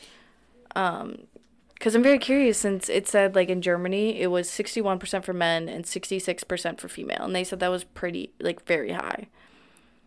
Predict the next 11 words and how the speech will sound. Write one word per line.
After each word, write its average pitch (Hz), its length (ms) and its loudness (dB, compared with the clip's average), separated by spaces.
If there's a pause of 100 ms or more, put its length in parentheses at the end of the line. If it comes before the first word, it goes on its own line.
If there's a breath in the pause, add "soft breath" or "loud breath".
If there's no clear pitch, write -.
(800 soft breath)
So 233 160 4
I'm 226 140 8
just, 233 180 -2
like, 233 180 4
curious, 208 460 2
like, 170 160 -4
what 180 300 4
is 185 240 0
that 170 360 2
compared 175 540 -4
to 180 400 -6